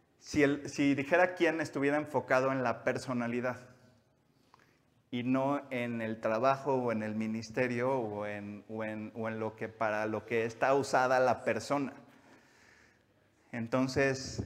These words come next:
eh, hoy vivimos una serie de doctrinas equivocadas por todo el mundo que po-, que ponen la atención en la persona.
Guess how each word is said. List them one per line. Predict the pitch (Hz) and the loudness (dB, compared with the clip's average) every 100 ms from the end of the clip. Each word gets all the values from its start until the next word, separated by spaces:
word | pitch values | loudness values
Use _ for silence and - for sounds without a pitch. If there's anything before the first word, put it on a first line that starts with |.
| - | -4
eh, | 113 110 110 107 107 107 | 0 2 2 0 -2 -2
hoy | 135 143 143 135 - - - | 6 8 8 4 -4 -14 -6
vivimos | 117 117 127 131 135 | -2 0 0 0 -2
una | 127 131 | -2 -2
serie | 127 127 127 123 | 0 2 2 2
de | 120 107 110 107 107 - - - | 2 2 2 0 -4 -12 -18 0
doctrinas | 127 123 127 131 139 139 | 0 2 -2 0 0 -2
equivocadas | 123 123 113 110 123 127 131 | -4 -2 -2 2 2 4 2
por | 123 107 | -4 -6
todo | 123 123 | -4 -4
el | 123 | -2
mundo | 131 123 123 131 | -2 -2 -2 -2
que | 110 | -6
po-, | - - 107 | -8 -8 -8
que | 104 113 | -6 -6
ponen | 135 127 131 139 - - - | -2 -2 -2 -6 -10 -20 -6
la | 127 117 117 | 0 2 2
atención | 117 117 117 - 123 127 | -2 -6 -8 -6 -4 -4
en | 127 117 | -4 -4
la | 110 | -4
persona. | 113 110 127 127 110 | -6 -6 -4 -4 -6